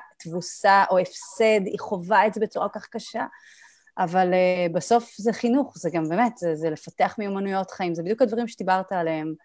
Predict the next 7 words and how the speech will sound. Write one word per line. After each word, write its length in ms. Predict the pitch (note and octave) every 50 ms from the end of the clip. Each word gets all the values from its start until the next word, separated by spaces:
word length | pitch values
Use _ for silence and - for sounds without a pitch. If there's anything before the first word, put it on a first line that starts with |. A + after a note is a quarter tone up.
| _ _ _ _ _ _ _ _ _ _ - F3+
התפקיד 520 | E3+ - - - - - - A#3+ A#3 A#3
של 100 | - A3+
זה 100 | E3+ E3+
כל 100 | - E3+ - - -
כך 140 | G#3+ A3+ -
חשוב, 500 | A3+ F#3+ - - E3+ D3+ D3 E3 E3+ - _ _ -
אה, 60 | F#3